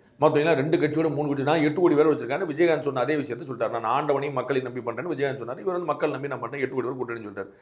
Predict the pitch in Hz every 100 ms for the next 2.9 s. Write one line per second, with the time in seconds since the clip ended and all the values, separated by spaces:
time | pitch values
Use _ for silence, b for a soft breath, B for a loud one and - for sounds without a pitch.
0 | b - 156 202 208 220 175 143 185 226
1 | 220 175 151 202 220 - 165 175 160 147
2 | 151 131 123 117 110 107 170 185 208